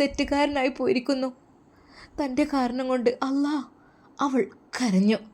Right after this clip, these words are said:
അപ്പോഴാണ് ബീവി ആ വാതിൽ തള്ളി തുറന്ന് നോക്കിയത്. ഇല്ല, ആരുമില്ല ഇവിടെ. എന്തു പറ്റി? ഇവരെവിടെ?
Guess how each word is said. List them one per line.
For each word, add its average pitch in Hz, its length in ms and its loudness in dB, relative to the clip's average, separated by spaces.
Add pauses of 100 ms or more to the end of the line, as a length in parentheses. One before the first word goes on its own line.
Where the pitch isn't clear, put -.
(440)
അപ്പോഴാണ് 330 680 6 (420)
ബീവി 262 380 8 (160)
ആ - 20 4 (140)
വാതിൽ 277 300 6 (140)
തള്ളി 226 340 8
തുറന്ന് 240 280 8 (140)
നോക്കിയത്. 202 520 6 (480)
ഇല്ല, 214 220 6 (840)
ആരുമില്ല 262 420 4 (200)
ഇവിടെ. 233 240 4 (720)
എന്തു 311 220 4
പറ്റി? 285 300 2 (720)
ഇവരെവിടെ? 302 540 6